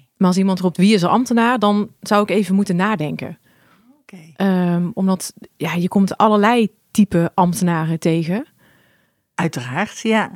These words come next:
Speaker 2: ja.
Speaker 1: Dus ik heb niet echt een toonbeeld van, eh, ambtenaren, behalve dat, ehm, ja, wij, wij hebben hard voor de publieke zaak.
Speaker 2: Ja.
Speaker 1: Eh, iets doen voor de,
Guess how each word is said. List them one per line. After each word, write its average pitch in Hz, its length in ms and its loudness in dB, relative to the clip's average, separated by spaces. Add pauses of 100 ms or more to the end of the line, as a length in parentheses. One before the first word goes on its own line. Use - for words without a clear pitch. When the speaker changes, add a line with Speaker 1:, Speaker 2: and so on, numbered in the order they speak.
(140)
Speaker 2:
ja. 208 220 -2 (360)
Speaker 1:
Dus 214 200 0
ik 208 100 -4
heb 226 120 2
niet 247 260 4
echt - 260 -4
een 220 140 -4
toonbeeld 226 560 2
van, 202 360 0
eh, 190 180 0
ambtenaren, 175 560 -2
behalve 196 340 0
dat, 185 300 -6
ehm, 180 420 -4 (140)
ja, 165 160 -4
wij, 180 200 0
wij - 100 -18 (220)
hebben 165 260 -4
hard 214 200 2
voor 208 120 0
de 180 60 2
publieke 185 340 0
zaak. 180 400 -2 (200)
Speaker 2:
Ja. 156 480 -2 (260)
Speaker 1:
Eh, 175 400 0
iets 156 160 -2
doen 196 300 4
voor 180 140 0
de, 170 500 0